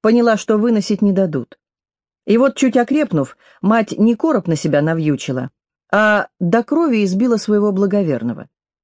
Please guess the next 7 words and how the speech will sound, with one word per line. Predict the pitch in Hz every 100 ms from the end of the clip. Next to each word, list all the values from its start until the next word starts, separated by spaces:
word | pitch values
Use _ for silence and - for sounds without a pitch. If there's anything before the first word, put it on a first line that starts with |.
| _ _ _ _ _
После | - 190 196 202
этого | 185 180
он | 185
всё-таки | 185 - 185 185 190 180 _ _ _
купил | - 330 294 254
какого-то | 277 285 262 196 185 196
мерина. | 165 131 120 98